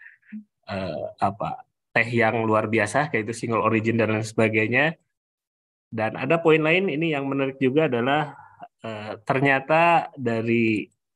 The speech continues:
mitra Kerinci, yaitu dari Liki, memperoleh penghargaan. Jadi ini mu-,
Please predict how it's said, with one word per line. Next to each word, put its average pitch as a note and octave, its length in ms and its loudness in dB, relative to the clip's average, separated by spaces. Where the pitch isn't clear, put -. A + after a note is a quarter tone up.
mitra A#2 320 0
Kerinci, B2+ 720 0
yaitu A2 160 -2
dari A2+ 240 2
Liki, A2+ 400 2
memperoleh A2 480 0
penghargaan. A2+ 800 -2
Jadi B2+ 400 -2
ini C#3+ 80 2
mu-, D3 240 0